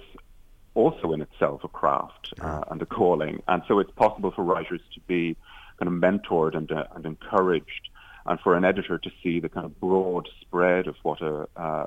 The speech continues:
Speaker 1: especially, say, a younger essayist or journalist does as part of a, an ongoing kind of and growing, swelling body of work. So when I think about the essay now, uh, and I think about writers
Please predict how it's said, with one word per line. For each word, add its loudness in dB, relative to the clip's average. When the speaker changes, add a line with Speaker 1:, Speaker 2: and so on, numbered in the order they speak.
Speaker 1:
especially, -4
say, 0
a -2
younger 0
essayist -6
or -8
journalist -8
does 0
as -2
part 4
of -2
a, 2
an -2
ongoing 2
kind -8
of -8
and -8
growing, -2
swelling 0
body -2
of -8
work. 0
So 0
when 4
I 4
think -2
about 2
the 2
essay 0
now, -4
uh, 2
and 2
I 0
think -4
about -2
writers -2